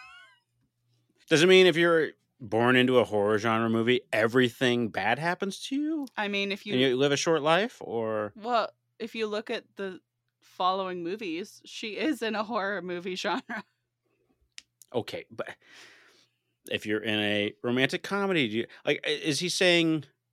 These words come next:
Speaker 2: I just, I'm not quite sure. I, his, he, you know, his, his beautiful movie references,
Speaker 1: <laughs>
Speaker 2: and he's not saying shit with it. He's just trying to get in her pants still.
Speaker 1: <laughs> I know, but I liked it.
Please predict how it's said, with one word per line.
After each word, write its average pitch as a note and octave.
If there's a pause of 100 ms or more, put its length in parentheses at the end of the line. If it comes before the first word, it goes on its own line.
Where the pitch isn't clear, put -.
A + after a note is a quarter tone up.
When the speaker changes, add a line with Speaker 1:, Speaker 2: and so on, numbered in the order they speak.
(720)
Speaker 2:
I C#3+
just, C#3+
I'm D#3
not E3+
quite C#3
sure. A#2
I, A#2+
his, B2+
he, B2
you A2+
know, F#2
his, G2+
his A2+
beautiful C#3
movie G#2
references, F#2+ (240)
Speaker 1:
<laughs> -
Speaker 2:
and G#2+
he's A#2
not B2+
saying A2+
shit -
with A2
it. F2+
He's -
just D#4
trying G#2+
to G#2
get G#2+
in G2
her F#2+
pants A2
still. E2+ (200)
Speaker 1:
<laughs> -
I B3
know, B3
but - (100)
I -
liked -
it. -